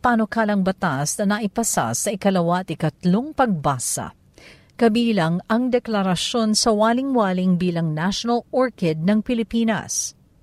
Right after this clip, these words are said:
ang Magna Carta on Health Workers, ang Agricultural Cooperatives Act, at ang paggagawad ng Filipino citizenship sa dalawang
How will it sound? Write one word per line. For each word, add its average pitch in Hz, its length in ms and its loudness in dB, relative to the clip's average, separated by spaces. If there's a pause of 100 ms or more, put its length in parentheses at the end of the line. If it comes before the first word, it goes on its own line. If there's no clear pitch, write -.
(400)
ang 208 160 2
Magna 180 400 0
Carta 214 480 0
on 147 180 -2
Health 208 460 -4
Workers, 151 800 -4 (720)
ang 240 160 -2
Agricultural 254 960 -2
Cooperatives 156 1040 -2
Act, 123 560 -4 (960)
at 294 260 0
ang 226 220 0
paggagawad 180 800 0
ng 185 160 2
Filipino 247 680 -4
citizenship 175 960 -4
sa - 160 -4
dalawang 175 400 0